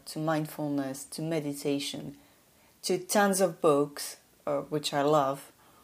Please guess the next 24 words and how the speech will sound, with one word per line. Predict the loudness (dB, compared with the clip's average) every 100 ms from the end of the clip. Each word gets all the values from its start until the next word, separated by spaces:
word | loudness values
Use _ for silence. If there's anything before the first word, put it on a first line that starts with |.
| -20 _ _ _ _ _ _ _ _ _ _
to | -6 -2 -2 -2 -4 -8 -12 _ _ _ _ 2
pets, | 4 2 -2 -10 -10 -14 _ _ _ _ _ _ _ _ _ -4
guilty | 4 4 4 -4
pleasures, | 0 0 2 -2 -2 -4 -10
food, | -6 4 6 6 2 -4 _ -20 _
travel, | 0 6 6 8 6 6 2 -14 _ _ _ _ _ _ _ _ _ -20 -18 0
you | 2
name | 4 4 4
it, | 4 2 -2 -18 _ -2
and | 4
I | 4
probably | 4 4 4 4 0
would | 0 0 -2 0
be | 0
very | 2 2
happy | 0 -4 -8
to | -8
talk | 0 0 0
about. | 0 0 0 -8 _ _ _ _ -20 -20 _ _ _ -20 _ -2
I | 0
hope | 4 2 4
you | 6
like | 6 4 2
it, | 2 2 -2